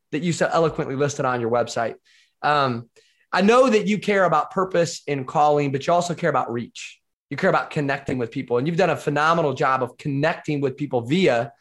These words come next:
social media. You've decided to use social media as a tool. And here's what people need to know about you. And I, I believe this to be true, that you are the man behind all of your creative work. Like, there's not somebody else pulling the strings. Like,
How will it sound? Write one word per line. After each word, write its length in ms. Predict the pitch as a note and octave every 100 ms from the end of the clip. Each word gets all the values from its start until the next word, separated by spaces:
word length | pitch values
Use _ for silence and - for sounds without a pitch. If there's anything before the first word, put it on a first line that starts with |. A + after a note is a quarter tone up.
| _ _ _
social 380 | - F3 E3 D#3
media. 320 | D3 D3 C3+ B2
You've 200 | D3 C#3+
decided 440 | D3 D#3 D3 D3
to 60 | C3
use 240 | C3 B2+
social 320 | D3 D3 C#3+
media 300 | C3 C#3 C3
as 140 | B2 A2+
a 40 |
tool. 420 | - C#3+ B2 G#2 - _ -
And 100 | E3
here's 160 | A3+
what 80 | C#4+
people 160 | C#4 A3+
need 100 | F#3
to 80 | D3+
know 160 | E3
about 200 | B2 A2+
you. 80 | B2+
And 80 | B2
I, 140 | A#2+ -
I 60 |
believe 260 | A2+ D3 B3+
this 140 | G#3+
to 80 | -
be 80 | B2+
true, 400 | - D#3 G#2 G#2+ _ _ _ _ _ _ -
that 180 | D3
you 240 | E3 A3+ B3
are 140 | G3+
the 80 | D#3
man 300 | D#3 F3 D#3+
behind 760 | C#3 D3 E3+ D3+ C3+ B2+ B2+ - _ _ _ _
all 200 | D#3 E3+
of 80 | D#3
your 120 | D3
creative 440 | C#3+ D3 C3+ A#2+ A#2
work. 300 | A2 - _ -
Like, 140 | C#3
there's 140 | C#3+ D3
not 200 | G#3 G3
somebody 220 | F#3+ E3+
else 160 | D3+
pulling 280 | - F3 D#3
the 60 | A#2+
strings. 360 | - D3 A2+
Like, 280 | B2+ A#2 -